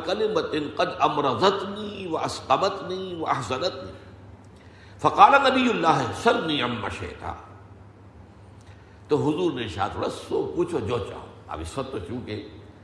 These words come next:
دریائے سخاوت جوش میں ہے اور طبیعت کی جو کیفیت ہے، جو بشاشت ہے،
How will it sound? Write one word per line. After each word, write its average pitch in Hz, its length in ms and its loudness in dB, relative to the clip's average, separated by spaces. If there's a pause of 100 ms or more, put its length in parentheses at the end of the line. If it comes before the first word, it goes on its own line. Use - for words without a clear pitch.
(480)
دریائے 117 320 0
سخاوت 123 560 0
جوش 139 140 0 (120)
میں 131 120 -4
ہے 123 260 -2 (1040)
اور 85 100 -6
طبیعت 92 460 -2
کی 127 80 -6
جو 110 100 -6
کیفیت - 460 -6 (100)
ہے، 110 60 -4
جو 104 200 -6
بشاشت 95 680 -10
ہے، 110 200 -6